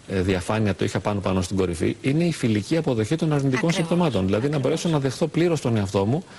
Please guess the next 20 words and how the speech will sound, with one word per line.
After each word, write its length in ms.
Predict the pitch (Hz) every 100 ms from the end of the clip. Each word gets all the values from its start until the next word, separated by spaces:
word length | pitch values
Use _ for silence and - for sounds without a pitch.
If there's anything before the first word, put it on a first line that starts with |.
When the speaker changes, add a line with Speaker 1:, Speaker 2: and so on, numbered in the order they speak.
| - -
Speaker 1:
σε 120 | 131
οτιδήποτε 460 | 117 117 175 170
βιώνω. 460 | 147 160 160 92 78 - -
Speaker 2:
Μμμ. 80 | 202 233 277
Speaker 1:
Και 120 | -
την 160 | 175 160
ώρα 120 | 120
της 120 | 95
χαλάρωσης. 500 | - 90 87 82 80
Δεν 100 | 90
πρέπει 200 | 131 165
να 120 | 147 120
λέω 100 | 113
όταν 160 | 107
χαλαρώνω, 500 | 101 98 95 98 90 - -
"Έπιασε, 500 | 104 107 - 98 104
δεν 180 | 98 95
έπιασε, 500 | 107 104 98 101 92 - - -
είναι 200 | - 110
λειτουργική 340 | 117 101 98